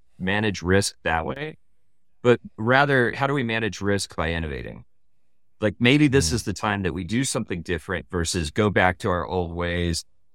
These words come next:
Speaker 1: batten down the hatches and, and lock up. It's, "Hey, the world's a different place. We need to do something different. How about X?" I think that's a markedly different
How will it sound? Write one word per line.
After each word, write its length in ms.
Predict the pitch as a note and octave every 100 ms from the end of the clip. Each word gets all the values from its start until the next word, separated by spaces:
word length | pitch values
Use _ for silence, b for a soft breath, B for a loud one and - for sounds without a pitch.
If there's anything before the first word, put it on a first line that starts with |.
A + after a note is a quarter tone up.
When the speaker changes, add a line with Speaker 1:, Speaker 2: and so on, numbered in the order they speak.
| - _ - -
Speaker 1:
batten 260 | A2+ G2+
down 220 | G#2 G2+
the 80 | F#2+
hatches 480 | F2+ F#2+ F2+ G2 F2+
and, 240 | E2+ E2 -
and 240 | E2+ E2+
lock 300 | F2 E2+ -
up. 280 | C#3+ C3 G#2+ -
It's, 400 | F#2 F2+ - - _ - - - - - - -
"Hey, 200 | A2 B2+
the 100 | A#2
world's 260 | B2 A2
a 40 | F#2
different 300 | A2 G#2 F2
place. 240 | G2+ -
We 60 | F#2
need 200 | F2 D2+
to 60 |
do 140 | F2+ E2
something 360 | - E2 D#2+
different. 600 | D2 E2+ - D#2 D#2 C#2+ - - -
How 180 | F#2+
about 300 | F2 E2+ D#2+ -
X?" 500 | D#2+ - - - - _ _ _ _ _ _ _ _
I 100 | -
think 140 | F#3 A3
that's 180 | E3+ -
a 40 |
markedly 680 | F#2+ F2+ G2+ G#2 B2 A2 F2+ -
different 480 | G2 F2+ - G2